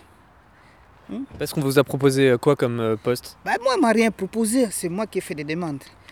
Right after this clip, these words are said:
Speaker 1: Parce que bon, nous, on n'était pas dans le truc de P C, là, pour, euh,
Speaker 2: P S E ?
Speaker 1: ouais. Nous, étant donné, on était, euh, en reprise. On devait être repris par un Turc. Comme par, par miracle, il est sorti de nulle part.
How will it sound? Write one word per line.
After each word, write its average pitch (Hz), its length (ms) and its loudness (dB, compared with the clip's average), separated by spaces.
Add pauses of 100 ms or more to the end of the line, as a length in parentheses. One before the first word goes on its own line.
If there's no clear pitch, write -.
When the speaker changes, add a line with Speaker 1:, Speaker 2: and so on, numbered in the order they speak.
(180)
Speaker 1:
Parce 147 160 -4
que 196 80 -2
bon, 170 160 0
nous, 196 80 0
on 180 60 0
n'était 160 220 -2
pas 160 180 -4
dans 143 120 -4
le 135 100 -4
truc 131 260 -12
de 123 120 -6
P 135 220 -10
C, 175 200 -10
là, 127 160 -6
pour, 131 260 -10
euh, 123 320 -6 (840)
Speaker 2:
P 143 80 4
S 139 200 4
E ? 165 100 4 (240)
Speaker 1:
ouais. 131 180 -8 (260)
Nous, 185 320 -2
étant 175 220 -6
donné, 160 180 -6
on 151 140 -6
était, 139 240 -6
euh, 117 600 -8 (160)
en 135 420 -6
reprise. 160 580 -6
On 139 60 -6
devait 147 160 -4
être 156 180 -6
repris 156 240 -6
par 123 160 -14
un 139 120 -8
Turc. 123 220 -16 (240)
Comme 92 160 -2
par, 143 160 -4 (340)
par 135 160 -4
miracle, 151 340 -6
il 147 40 -6
est 143 40 -8
sorti 143 280 -12
de 143 100 -8
nulle 143 160 -6
part. 247 360 -4